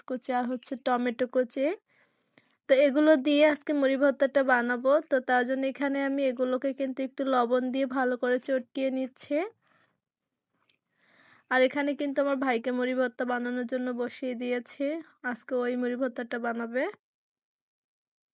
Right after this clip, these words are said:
তো দেখতে পাচ্ছেন এগুলো কিন্তু খুব ভালো করে একটু চটকিয়ে নিচ্ছে। এখন টমেটোগুলোকে ভালো করে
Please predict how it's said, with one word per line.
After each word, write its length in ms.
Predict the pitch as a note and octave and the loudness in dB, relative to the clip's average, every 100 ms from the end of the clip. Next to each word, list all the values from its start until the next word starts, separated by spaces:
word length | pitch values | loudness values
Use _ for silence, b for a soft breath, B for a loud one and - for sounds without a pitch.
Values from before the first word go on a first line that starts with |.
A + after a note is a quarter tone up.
| _ _ _ _ _ _ _ _ _ _ _ _ _ _ _ _ _ b b b b b b _ _ | _ _ _ _ _ _ _ _ _ _ _ _ _ _ _ _ _ b b b b b b _ _
তো 40 | - | -2
দেখতে 300 | D4 C#4+ - | 0 0 0
পাচ্ছেন 320 | C#4+ D#4+ D#4+ D#4+ | 4 4 4 -2
এগুলো 260 | C#4 C#4+ D4 | 0 2 0
কিন্তু 260 | D4 D4 D4+ | 0 -4 -2
খুব 180 | D4+ C4+ | -2 0
ভালো 260 | C4 A#3+ B3 | 0 0 2
করে 180 | C4+ C4+ | 2 2
একটু 180 | C4+ C#4 | 0 -6
চটকিয়ে 460 | - C4 A#3 C#4 C#4 | -2 -2 -2 -4 -2
নিচ্ছে। 360 | C#4 C4+ - E4 | -2 -6 -4 -2
এখন 240 | D4 C#4 B3+ | -2 -2 -4
টমেটোগুলোকে 800 | C4 B3+ B3+ C4+ B3+ C4 B3+ C#4 | -2 -2 -2 -4 -4 -4 -2 -2
ভালো 280 | C4 C4 B3 | -2 -2 -4
করে 220 | A#3+ C4 | -2 0